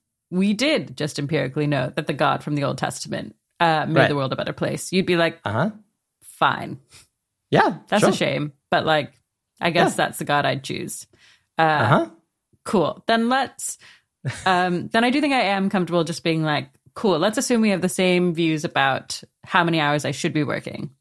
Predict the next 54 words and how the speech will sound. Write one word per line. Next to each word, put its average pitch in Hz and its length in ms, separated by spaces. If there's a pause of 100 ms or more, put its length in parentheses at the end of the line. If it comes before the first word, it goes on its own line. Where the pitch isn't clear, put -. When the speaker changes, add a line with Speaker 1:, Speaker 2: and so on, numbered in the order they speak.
Speaker 1:
Let's 180 320
Speaker 2:
Mm-hmm. 113 200
Speaker 1:
assume 165 380
that, - 140
like, 147 320 (400)
it's 160 160 (100)
actually 165 540
not 147 300
better 143 180
for 139 120
the 135 80
world 123 280
for - 160
me 151 220
to, 139 500 (580)
uh, 151 420 (100)
work 190 240
more 165 80
hours 143 400
out 151 100
of 139 100
guilt, - 400 (440)
uh, - 20 (220)
and 160 120
that 156 100
in 160 80
the 156 80
long 156 260
run, 139 320
it's 139 100
just, - 220
like, 113 180
worse 139 180
for - 120
the - 80
world, - 320 (400)
and 151 200
that 147 100
Speaker 2:
Mm-hmm. 220 60
Speaker 1:
it's - 100
actually 151 340
just 143 240
a 156 60
good 202 340
thing 143 340
for 139 80
me 147 140
to 143 80
reduce 139 320
the 147 120
guilt - 240
I - 100
feel - 180
about, - 320